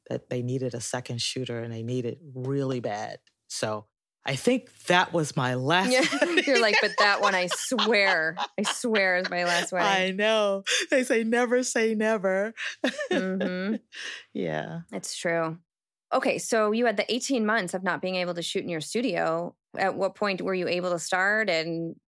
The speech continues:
Speaker 2: you know, what's been going on since then?
Speaker 1: I started really utilizing the studio in early two thousand fourteen. Things moved very, very slow because while I was retired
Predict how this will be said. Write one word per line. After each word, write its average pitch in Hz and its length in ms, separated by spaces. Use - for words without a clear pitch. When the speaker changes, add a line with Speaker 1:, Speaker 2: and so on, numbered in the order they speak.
Speaker 2:
you 190 80
know, 180 120
what's 180 180
been 190 140
going 180 200
on 180 140
since 170 200
then? 190 380
Speaker 1:
I 175 100
started 202 500
really 185 280
utilizing 165 600
the 147 60
studio 143 640
in 139 240
early 151 240
two 147 160
thousand 139 420
fourteen. 135 960
Things 165 320
moved 156 340
very, 165 260
very 147 240
slow 139 720
because 135 760
while 151 420
I 151 140
was 139 580
retired 135 920